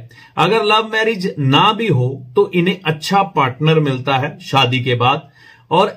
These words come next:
ऐसे व्यक्ति जीवन में अच्छा मकान, अच्छी गाड़ी, अच्छे वस्त्र, अच्छा खान पान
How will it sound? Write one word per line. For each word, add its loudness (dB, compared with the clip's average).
ऐसे 2
व्यक्ति -2
जीवन 0
में -2
अच्छा -2
मकान, -2
अच्छी -4
गाड़ी, 0
अच्छे 0
वस्त्र, 0
अच्छा -2
खान 0
पान 0